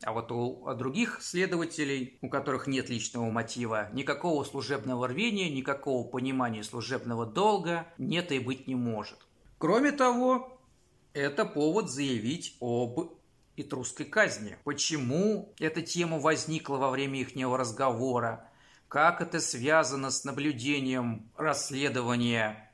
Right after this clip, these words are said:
Это и нужно, видимо, для того, чтобы режиссер повесил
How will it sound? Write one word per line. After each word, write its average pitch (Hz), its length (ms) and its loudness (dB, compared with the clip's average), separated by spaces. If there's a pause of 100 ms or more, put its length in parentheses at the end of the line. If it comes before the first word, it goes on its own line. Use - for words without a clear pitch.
Это 190 240 0
и 160 40 2
нужно, 135 360 2
видимо, 127 340 0
для 117 140 -2
того, 190 340 2
чтобы 156 640 2
режиссер 143 580 0
повесил 120 800 0